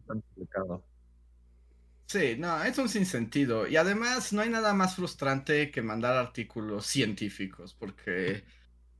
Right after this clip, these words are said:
Speaker 2: siempre te hacen eso. Todo siempre está mal, todo siempre está horrible, y, y no sa-, y no sabes nunca por qué. <laughs> Pero ahorita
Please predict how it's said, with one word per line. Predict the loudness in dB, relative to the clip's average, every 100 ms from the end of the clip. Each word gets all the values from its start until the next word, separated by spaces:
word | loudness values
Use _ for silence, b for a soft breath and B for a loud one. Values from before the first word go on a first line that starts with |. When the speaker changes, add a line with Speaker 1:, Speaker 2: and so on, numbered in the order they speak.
| _ _ _
Speaker 2:
siempre | 2 4 4 4
te | 6
hacen | 6 6 4
eso. | 2 2 -2 -2 -12 -8
Todo | -2 2 2
siempre | 4 4 4 0
está | 2 2
mal, | 4 4 2 2
todo | 2 2
siempre | 2 0 -4
está | 0 0
horrible, | 2 2 2 6 6 6 0 -16 -20 -20 -20 -20 _
y, | 4 4 6 4 2 4 4 2 2 0 -2 -2 -4 -2 2
y |
no | 4 4
sa-, | 2 2
y |
no | 4
sabes | 6 6 6
nunca | 6 4 6
por | 4
qué. | 6 4 2 -2
<laughs> | -2 0 6 6 8 4 2 -2 -8 -20 -20 -20 -20 -20 -20 -20 -20 -20 -20 _ _ -20 -20 -20 -20 -20 -20 -20 -20 -20 -20 -20 -20 -20 -20 _ _ _ -20 -20 _ -20 -20 _
Pero | 4 8
ahorita | 8 8